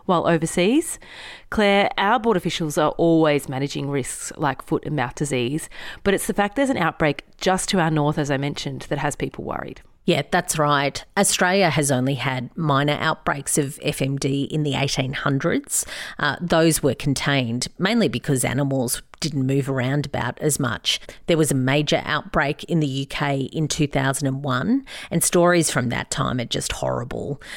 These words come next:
Speaker 2: the impact that it had on farming communities. Uh, there've also been outbreaks in the Middle East, Africa, Asia, and South America, and we've managed all of that risk.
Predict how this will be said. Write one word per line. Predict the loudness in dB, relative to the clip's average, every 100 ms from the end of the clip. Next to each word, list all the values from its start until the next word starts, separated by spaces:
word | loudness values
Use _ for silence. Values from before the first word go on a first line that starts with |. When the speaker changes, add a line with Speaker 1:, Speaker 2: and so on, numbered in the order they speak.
| -4
Speaker 2:
the | 0 2
impact | 2 0 -2 -4 -8 -4 -2
that | -2
it | 0
had | -2 -2
on | -2 -2
farming | 0 0 0 -2
communities. | 0 2 2 0 -2 -6 -4 -6 -8 -12 -4
Uh, | -4 0
there've | 2 2 2
also | 0 2 2
been | 2 2 0
outbreaks | -2 -2 -2 -2 -2 -2
in | 0 0 0
the |
Middle | -2 2 4
East, | 4 2 -4 -6
Africa, | -8 -4 -2 2 4 4 2
Asia, | 0 0 2 2 0 0
and | -2
South | 0 -2 -2
America, | 2 2 2 0 0 -2 -4
and | -2 2
we've | 2 2
managed | 0 0 -2 -4 -6 -6 0
all | 2 4
of | 2
that | -2 -2
risk. | -2 -4 -2 -4 -4